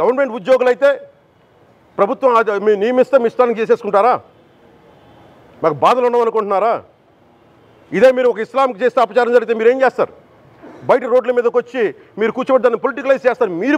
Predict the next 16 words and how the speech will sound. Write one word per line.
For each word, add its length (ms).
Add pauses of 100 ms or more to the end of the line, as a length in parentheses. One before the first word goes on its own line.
పొలిటికలైజ్ 460
చేస్తారు. 320 (1400)
నేను 140
నిజంగా 280
చెప్తున్నా, 280 (1400)
జగన్మోహన్ 420
గారికి 180
కూడా 140
చెప్తున్నా, 300 (2000)
మీరే 240 (120)
కనుక, 200 (160)
నేనే 300 (100)
కనుక 240 (1500)
సనాతన 440 (100)
ధర్మం 280
మీద 100